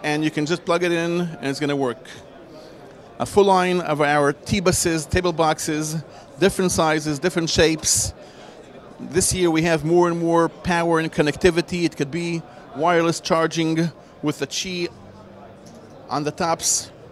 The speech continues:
or more and more U S B connectivity insides for charging integrated into our power supply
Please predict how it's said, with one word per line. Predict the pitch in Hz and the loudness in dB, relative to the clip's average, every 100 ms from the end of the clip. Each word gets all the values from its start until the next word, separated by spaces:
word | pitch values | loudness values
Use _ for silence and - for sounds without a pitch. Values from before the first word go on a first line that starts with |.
| - | -4
or | 165 165 165 165 170 - | 2 4 4 2 0 -2
more | 165 185 | -2 0
and | 185 | 0
more | 175 175 | -2 -2
U | 165 180 170 | -2 0 0
S | - | 0
B | 156 180 | -8 -8
connectivity | 180 175 160 - 170 165 170 | -6 -6 -4 -2 -2 -2 -4
insides | 160 - 165 156 156 | -6 -6 -4 -4 -6
for | - 156 | -8 -8
charging | 151 175 165 165 165 160 165 - | -6 -2 -2 0 0 0 -2 -4
integrated | 180 185 165 170 165 | 0 2 4 4 4
into | 160 170 165 165 | 2 -2 -2 0
our | 156 156 | 4 2
power | - 170 170 165 | 2 2 4 2
supply | 156 165 165 151 151 156 | -2 -4 0 2 2 0